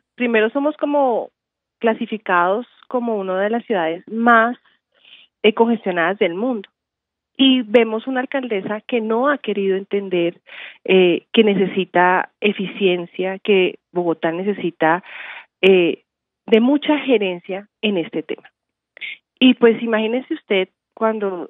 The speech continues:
sale ayer, salía muy feliz con el nuevo ministro de Transporte, que, que puso a pensar a los bogotanos, a los concejales, que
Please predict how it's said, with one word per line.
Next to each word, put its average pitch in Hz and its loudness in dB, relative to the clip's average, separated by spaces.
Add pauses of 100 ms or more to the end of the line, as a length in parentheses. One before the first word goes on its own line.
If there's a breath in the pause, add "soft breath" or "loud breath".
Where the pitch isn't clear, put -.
(140)
sale 185 0
ayer, 170 -4 (500)
salía 196 0
muy 196 -6
feliz 196 -4
con 196 -2
el 185 0
nuevo 170 -2
ministro 185 -2
de 180 0
Transporte, 175 -4 (600 loud breath)
que, 220 6
que 214 4
puso 196 6 (100)
a 339 4
pensar 220 -4
a 185 -6
los 277 -8
bogotanos, 208 -6 (320)
a 185 -2
los 185 -4
concejales, 190 -2
que 190 -4